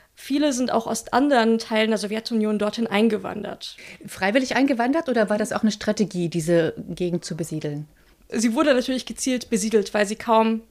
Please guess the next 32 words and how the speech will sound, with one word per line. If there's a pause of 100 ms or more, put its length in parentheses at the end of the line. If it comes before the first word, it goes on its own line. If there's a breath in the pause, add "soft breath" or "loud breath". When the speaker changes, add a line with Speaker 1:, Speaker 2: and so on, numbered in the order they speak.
(160)
Speaker 1:
bewohnt
war. (320)
Ja,
also
es
wurden
neue
Städte
gegründet. (720 loud breath)
Tiraspol,
die
Hauptstadt,
ist
eben
auch
im
Zuge
dieser
russischen
Kolonialpolitik
Ende
des
achtzehnten
Jahrhunderts
überhaupt
erst
entstanden. (580)
Vielleicht
nochmal
zurück
zur
Geschichte.